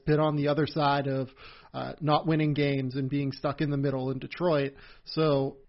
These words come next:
you know, if he's serious about winning, I think that he'll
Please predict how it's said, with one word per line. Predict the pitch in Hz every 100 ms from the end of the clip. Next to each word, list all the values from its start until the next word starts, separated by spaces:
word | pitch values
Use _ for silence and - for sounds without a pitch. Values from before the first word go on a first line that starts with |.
| -
you |
know, | 147 170
if | 175
he's | 160
serious | - 156 160 156
about | 156 156
winning, | 151 214 175 180
I | 165
think | - 170 -
that | 170 170 - -
he'll | 160 175